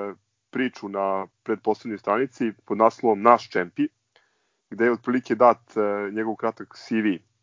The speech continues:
Ovaj, ako nemate ništa protiv, pročitat ću vam to, pošto je to praktično početak priče o riđem lutku sa alopecijom. Kaže ovako: „Čempi, maskota fudbalskog kluba Partizan, pojavio se prvi put četrnaestog septembra dve hiljadite godine.” Eto, to mu je, to mu je rođendan, puni dvadeset, e, ovaj,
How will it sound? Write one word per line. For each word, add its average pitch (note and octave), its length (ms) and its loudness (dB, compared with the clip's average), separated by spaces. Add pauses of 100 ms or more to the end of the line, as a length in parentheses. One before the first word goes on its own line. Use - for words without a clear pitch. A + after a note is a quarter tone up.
(140)
Ovaj, F#2 300 -4
ako G2 220 -6
nemate A2 300 -4
ništa A#2 200 -6
protiv, A#2 300 -2 (380)
pročitat A2+ 320 -2
ću F#2+ 120 -4
vam E2+ 100 -4
to, E2+ 200 -6 (180)
pošto - 200 0
je - 40 2
to G2+ 140 6
praktično G2 400 -2
početak - 440 0
priče F#2+ 280 0
o E2+ 240 -6 (340)
riđem A#2 340 2
lutku A#2+ 280 -2
sa G#2+ 120 0
alopecijom. G#2 520 0 (680)
Kaže G#2+ 260 0
ovako: A2+ 280 6
„Čempi, D3 360 -4
maskota A#2+ 420 -6
fudbalskog C#3+ 440 -10
kluba C3 200 -2
Partizan, A#2+ 460 -4
pojavio A#2 380 -2
se - 120 -12
prvi B2+ 260 -10
put - 240 -6
četrnaestog B2 500 -2
septembra A#2 580 2 (100)
dve A2+ 200 0
hiljadite A2 340 -4
godine.” E2+ 340 -4
Eto, - 140 -20
to F2+ 120 -8
mu E2+ 120 -6
je, D2 140 -4 (400)
to G2 120 -6
mu F#2 80 -6
je F2 60 -4
rođendan, G#2 360 -2
puni G2 280 -4
dvadeset, G2+ 460 2
e, - 200 -20
ovaj, F#2+ 560 -8